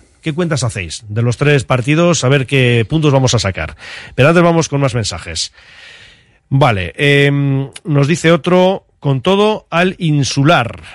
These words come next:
con un pulgar para arriba que nos completa ese mensaje. Dice, "Mallorca hay mucha ilusión, ya van treinta aviones y dos barcos llenos, todavía sin entradas". A ver, más. Dicen que cierran la fan zone dos horas antes del partido. ¿Sabéis algo?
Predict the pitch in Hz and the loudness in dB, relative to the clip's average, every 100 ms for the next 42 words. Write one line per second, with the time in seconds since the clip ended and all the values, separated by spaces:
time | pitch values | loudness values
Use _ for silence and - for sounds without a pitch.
0 | - _ - 120 120 117 127 127 120 117 | -20 _ -10 -6 -4 -4 -2 -2 0 0
1 | 113 82 - 120 120 127 123 120 143 156 | -2 -4 -2 0 2 2 0 0 2 2
2 | 160 - _ _ _ _ _ _ _ _ | 0 -2 _ _ _ _ _ _ _ _
3 | _ 107 104 101 98 - - - 117 113 | _ -6 -4 -2 -4 -6 -8 -4 0 2
4 | 135 127 120 101 87 90 104 127 147 185 | 2 2 0 -2 -4 -6 -2 0 2 2
5 | 202 185 180 190 139 123 165 151 - 135 | 2 0 2 0 0 2 2 0 -4 -2
6 | 156 156 165 175 147 139 151 165 - - | 0 0 -2 0 0 2 2 0 -2 -12
7 | _ _ 123 139 147 160 165 135 127 87 | _ _ -2 0 0 0 0 2 -2 -4
8 | - - _ - 117 123 147 143 113 123 | -10 -16 _ -4 0 0 0 0 0 0
9 | 113 82 80 - _ - - - - - | 0 -4 -10 -12 _ -20 -20 -20 -20 -20
10 | _ - - _ _ _ _ - 113 117 | _ -20 -20 _ _ _ _ -2 2 2
11 | 95 113 90 - 147 202 180 131 170 180 | 2 0 -2 -2 2 4 2 2 2 2
12 | 165 147 156 160 170 160 156 165 165 - | 0 0 -2 0 -2 0 0 2 0 0
13 | - 160 165 160 135 123 113 127 98 - | -2 0 0 2 2 0 0 -2 -4 -2
14 | 127 156 151 143 135 170 | 0 2 0 -2 -2 -4